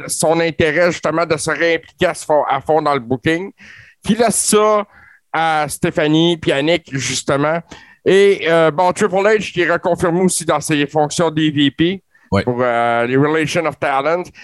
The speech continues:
Speaker 1: ce qui est une excellente nouvelle pour N X T.
Speaker 2: Ben, là, là, c'est, c'est, regarde, là, là, là, là, là, la nouvelle est sortie. Il y a eu, euh, écoute, tout le monde a spiné ça.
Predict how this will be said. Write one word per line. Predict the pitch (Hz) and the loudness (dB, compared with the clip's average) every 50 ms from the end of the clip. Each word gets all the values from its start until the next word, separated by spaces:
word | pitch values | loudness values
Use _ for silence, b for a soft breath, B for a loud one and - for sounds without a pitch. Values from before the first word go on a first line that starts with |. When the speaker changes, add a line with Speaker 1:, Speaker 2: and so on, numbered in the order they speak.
| 247 B | -20 B
Speaker 1:
ce | - - | -10 -4
qui | - 220 | -4 -4
est | 220 - | -2 -2
une | 185 190 | -2 -2
excellente | 208 208 - - 208 196 196 185 160 170 | -2 0 0 0 2 2 0 0 0 2
nouvelle | 180 175 160 156 180 175 165 143 | 2 2 2 2 2 0 0 -2
pour | 151 139 | -2 -2
N | 151 147 | -2 -2
X | 139 123 - - | -2 -4 -8 -10
T. | - - 143 127 - - _ _ _ _ _ _ _ _ _ _ _ _ _ _ B B B B B B - | -8 -8 -8 -8 -8 -12 _ _ _ _ _ _ _ _ _ _ _ _ _ _ B B B B B B -2
Speaker 2:
Ben, | 110 147 160 151 - - | 0 0 0 0 -2 -2
là, | 135 151 196 262 285 | 0 2 2 2 2
là, | 247 160 175 185 196 196 | 2 2 2 2 2 2
c'est, | 175 - - 131 123 - - | 0 0 0 0 0 0 -2
c'est, | - - 104 | -2 -4 -2
regarde, | 98 120 120 110 92 87 | 0 2 2 2 2 2
là, | 92 87 | 2 2
là, | 85 80 71 78 | 2 2 0 0
là, | 85 87 - 78 82 58 64 60 - - | 0 -2 -2 -2 -4 -4 -6 -8 -6 -2
là, | - 123 165 196 156 | 0 2 2 2 0
là, | 95 90 123 160 170 135 - - - - _ _ _ _ _ _ _ _ _ - - | 0 2 2 2 0 -2 -4 -10 -16 -20 _ _ _ _ _ _ _ _ _ -12 -4
la | - 98 104 | 0 2 2
nouvelle | 117 123 156 196 185 | 4 4 4 2 2
est | 143 123 | 2 2
sortie. | - - 104 - - - - 131 135 135 143 139 b b b b b b b b _ - | 0 -2 -2 -2 -2 -2 0 2 2 2 2 0 b b b b b b b b _ -2
Il | 107 110 | 0 2
y | |
a | 117 | 4
eu, | 117 127 131 135 131 | 4 4 4 4 4
euh, | 123 110 104 101 | 4 4 4 4
écoute, | 95 - 120 117 107 - | 2 2 0 0 0 0
tout | - 151 160 | 2 2 4
le | 143 | 4
monde | 127 127 131 139 135 127 | 4 4 4 4 4 2
a | 107 | 2
spiné | 95 - - - 117 110 107 98 87 | 2 0 0 2 2 4 4 2 2
ça. | - - 117 117 117 120 120 117 | 0 0 2 4 4 4 4 2